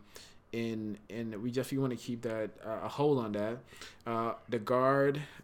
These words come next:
um, he's great in run blocking. Um, saw a little cut ups of him. We would definitely keep Marquise Lee.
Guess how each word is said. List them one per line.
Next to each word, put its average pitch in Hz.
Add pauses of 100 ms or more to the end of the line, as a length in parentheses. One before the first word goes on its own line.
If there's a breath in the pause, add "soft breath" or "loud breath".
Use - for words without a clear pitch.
(160)
um, 110
he's 123
great 123
in 117
run 117
blocking. 113
Um, 107 (100)
saw 120
a -
little 110
cut 117
ups 107
of 110
him. 113
We 110
would 110
definitely 113
keep 113
Marquise 104
Lee. 123